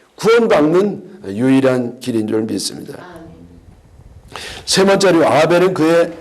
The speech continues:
Speaker 1: 성품을 하나님이 기뻐하시고 가인은 그 성품을 하나님이 싫어하셨기 때문에,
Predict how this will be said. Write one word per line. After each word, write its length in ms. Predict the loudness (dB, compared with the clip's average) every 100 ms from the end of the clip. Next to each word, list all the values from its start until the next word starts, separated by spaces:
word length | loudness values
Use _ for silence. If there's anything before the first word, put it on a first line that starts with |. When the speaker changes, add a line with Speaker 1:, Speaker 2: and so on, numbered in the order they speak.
| -10
Speaker 1:
성품을 720 | -4 -2 -2 0 2 2 2
하나님이 320 | 2 2 2
기뻐하시고 840 | 0 -2 0 0 0 -2 -2 -4 -16 -20 -20 -8
가인은 540 | 0 2 4 4 2
그 180 | 2 2
성품을 840 | 2 -2 -2 0 2 2 0 -4 -16 -20 -20
하나님이 840 | -10 -2 0 2 2 4 2 2 -2 -14 -20 -20 _ _ -6
싫어하셨기 760 | -2 2 4 2 0 -2 -2
때문에, 580 | 0 0 0 -2 -2 -6